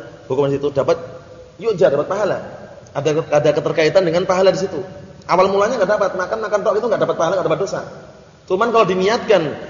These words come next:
dengan makanan tersebut, dengan dia, na'am barakallahu fikum, nah melakukan, eh, makan tersebut, barakallahu fikum, tujuannya untuk apa? Biar kuat ibadahnya, jadi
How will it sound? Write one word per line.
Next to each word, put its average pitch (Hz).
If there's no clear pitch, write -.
dengan 185
makanan 202
tersebut, 170
dengan 165
dia, 165
na'am 160
barakallahu 165
fikum, 180
nah 165
melakukan, 170
eh, 147
makan 180
tersebut, 175
barakallahu 170
fikum, 180
tujuannya 180
untuk 180
apa? -
Biar 175
kuat 196
ibadahnya, 202
jadi 147